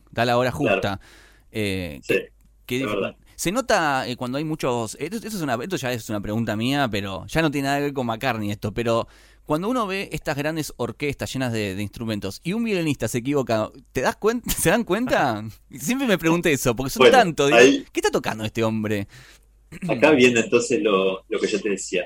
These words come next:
Speaker 2: lo, para mí lo que es maravilloso del oído humano, ¿no? Eh, cuando uno lo desarrolla a niveles, ¿no? Yo estoy, yo estoy mucho con eso en estos últimos años, ¿viste?
Speaker 1: Sí.
Speaker 2: Trabajando incansablemente y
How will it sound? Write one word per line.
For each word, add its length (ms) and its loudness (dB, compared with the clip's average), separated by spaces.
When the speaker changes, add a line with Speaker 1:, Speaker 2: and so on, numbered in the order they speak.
Speaker 2:
lo, 280 -8
para 240 0
mí 160 -4
lo 140 -2
que 120 -2
es 100 -12
maravilloso 800 -6
del 180 -8
oído 400 0
humano, 340 -6
¿no? 120 -18
Eh, 460 -14
cuando 240 -4
uno 140 0
lo 100 2
desarrolla 600 -2
a 40 -8
niveles, 640 -4
¿no? 140 -6
Yo 60 -4
estoy, 340 -2
yo 160 -10
estoy 220 -2
mucho 340 -8
con 160 -6
eso 200 -10
en 60 -8
estos 220 -18
últimos 360 -14
años, 260 -8
¿viste? 300 -16
Speaker 1:
Sí. 380 -8
Speaker 2:
Trabajando 480 -6
incansablemente 960 -4
y 300 -10